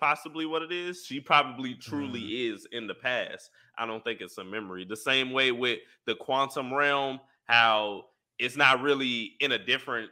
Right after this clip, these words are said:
Speaker 1: space. It's just so small that it's its own universe. I think it's the
Speaker 2: Mm-hmm.
Speaker 1: same thing with different dimensions. Like, you could be in a whole different time period without actually having to go through the whole time traveling process.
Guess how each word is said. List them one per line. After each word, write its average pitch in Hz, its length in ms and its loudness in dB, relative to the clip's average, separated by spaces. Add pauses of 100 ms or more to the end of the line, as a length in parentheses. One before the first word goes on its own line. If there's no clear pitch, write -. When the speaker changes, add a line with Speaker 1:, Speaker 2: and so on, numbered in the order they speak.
(120)
Speaker 1:
space. 117 760 -2
It's 135 220 -4
just - 320 -8
so 139 240 2
small 127 600 0
that 113 140 -2
it's 110 180 -6
its 101 260 -14
own 110 280 -10
universe. 131 600 -8 (240)
I 117 100 -2
think 131 220 -2
it's 120 100 -12
the 120 80 -2
Speaker 2:
Mm-hmm. 135 100 -2
Speaker 1:
same 123 240 -2
thing 120 200 -4
with 107 100 -6
different 113 300 -6
dimensions. 104 500 -8
Like, 95 160 -4
you 131 140 -6
could 131 100 -10
be 135 120 2
in 117 80 0
a 101 40 -2
whole 120 200 -2
different 110 340 -8
time 131 380 0
period 95 520 -8 (520)
without 110 480 2 (240)
actually 110 440 -2
having 107 300 0
to 101 80 -8
go 110 220 -4
through 110 140 -12
the 95 60 -6
whole 107 240 -4
time 107 440 -2
traveling 98 520 -2
process. - 600 -8